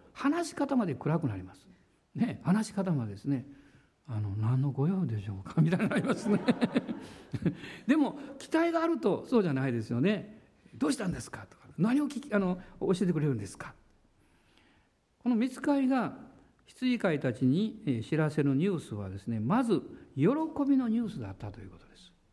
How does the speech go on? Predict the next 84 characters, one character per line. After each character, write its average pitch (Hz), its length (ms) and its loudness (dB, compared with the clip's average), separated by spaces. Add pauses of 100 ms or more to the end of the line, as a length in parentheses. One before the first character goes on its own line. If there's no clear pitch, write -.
(580)
皆 202 120 2
さ 202 140 4
ん、 175 200 -2
あ 208 40 4
な 247 120 4
た 233 120 0
の 190 420 0
こ 175 80 0
の 165 100 4
前 180 240 2
の 147 140 0
環 165 260 2
境 160 140 2
や 139 120 2
状 170 200 2
況 175 200 0
と 135 160 0
い 120 40 2
う 123 40 2
も 120 120 2
の 107 120 -2
が 139 280 0 (260)
ど 160 220 2
れ 294 140 0
だ 269 140 0
け 254 120 0
閉 202 160 -4
ざ 226 120 0
さ 214 100 -2
れ 190 100 0
て 185 120 -4
い 226 140 0
た 196 140 4
と 120 100 -4
し - 100 -8
て - 80 -16
も、 90 160 -18 (640)
あ 247 120 2
な 269 120 2
た 226 100 2
が 214 100 2
イ 180 80 4
エ 294 100 2
ス - 100 -4
様 240 260 4
の 226 100 0
方 214 140 2
を 208 60 0
向 214 120 2
け 190 140 2
ば、 117 180 -2 (640)
ね、 226 200 -6 (200)
主 311 200 2
の 294 140 4
光 240 420 2
を 220 260 2
受 185 120 2
け 269 140 4
入 285 40 4
れ 233 100 4
れ 165 80 0
ば、 104 180 -8 (680)
そ - 140 -4
れ 156 80 4
は 175 280 2
あ 165 40 2
な 151 100 2
た 143 100 0
に 120 120 2
と 127 140 -2
っ 123 40 -4
て - 500 -2
喜 139 100 0
び 156 480 2
の 123 140 2
ニ 120 120 4
ュ 127 40 4
ー 113 40 -2
ス 110 140 -6
に 98 80 -4
な 92 100 -8
り 101 80 -12
ま 117 120 -14
す。 - 240 -12